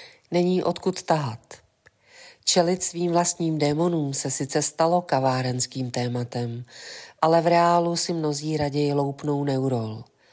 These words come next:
A i mechanismy řešení problémů ve vztazích se zužují na obranu nebo vytěsnění. Z pocitu prázdnoty se pak lapá po vnějším,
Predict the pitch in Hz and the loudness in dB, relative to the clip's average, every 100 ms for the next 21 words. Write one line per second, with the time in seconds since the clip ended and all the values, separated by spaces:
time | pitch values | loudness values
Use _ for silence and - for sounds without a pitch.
0 | - - - _ - 175 - 190 170 175 | -20 -20 -20 _ 0 0 2 0 0 0
1 | 175 170 180 175 160 - 170 170 160 147 | 0 2 0 0 0 0 -2 -2 -2 0
2 | 147 147 151 156 151 135 - 143 139 147 | 2 2 2 0 0 0 0 0 0 -2
3 | 147 - - - - - - - 185 160 | -6 -10 -18 -18 -16 -12 -4 -2 0 0
4 | 147 165 170 165 160 - 131 135 143 147 | 0 0 0 0 0 2 2 2 2 2
5 | 143 135 139 135 131 147 - 135 120 113 | 0 0 0 0 -2 -2 -2 -2 -4 -6
6 | 107 131 - _ - - - - - - | -10 -14 -20 _ -20 -20 -20 -20 -6 -2
7 | - 196 - 226 220 175 160 170 175 190 | 0 0 0 0 2 4 4 4 2 0
8 | 185 151 151 - 143 151 151 156 156 156 | 0 0 0 0 0 2 2 2 2 2
9 | 156 156 165 160 - 139 131 | 0 0 -2 0 -2 -4 -6